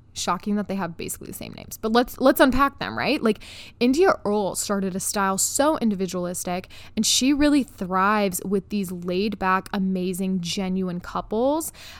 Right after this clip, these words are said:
who are, like, outdoorsy and, like, just nice and chill and fun. And that's who she is as a person. I've met her, and it makes,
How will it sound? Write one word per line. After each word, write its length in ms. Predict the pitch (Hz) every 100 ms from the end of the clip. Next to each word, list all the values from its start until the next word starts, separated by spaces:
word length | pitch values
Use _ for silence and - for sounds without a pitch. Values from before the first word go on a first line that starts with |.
| -
who 180 | 233
are, 100 | 214
like, 260 | 196 185 -
outdoorsy 1000 | - 196 196 196 190 202 202 220 226 226 -
and, 160 | 196
like, 240 | 190 170 175
just 260 | 202 190
nice 480 | 190 190 180 190 202
and 160 | - 190
chill 380 | - 214 196 196
and 180 | 196
fun. 300 | - 180 185
And 160 | 233 226
that's 180 | 254 311
who 100 | 392
she 200 | 370 330
is 100 | 294
as 100 | 269
a 80 | 262
person. 320 | 294 294 202
I've 240 | 120 202
met 280 | 208 226 247
her, 180 | 214 175
and 220 | - 208
it 200 | - 233
makes, 280 | 226 247